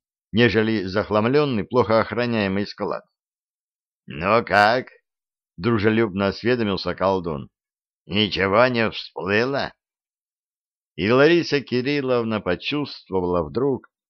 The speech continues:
что задыхается от счастья. «Всплыло!» —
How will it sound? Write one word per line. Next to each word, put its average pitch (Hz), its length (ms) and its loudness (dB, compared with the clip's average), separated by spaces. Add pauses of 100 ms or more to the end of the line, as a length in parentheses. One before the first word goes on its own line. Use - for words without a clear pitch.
(320)
что 120 140 0
задыхается 127 1000 0
от 107 120 -2
счастья. - 920 -2 (920)
«Всплыло!» — 120 920 -2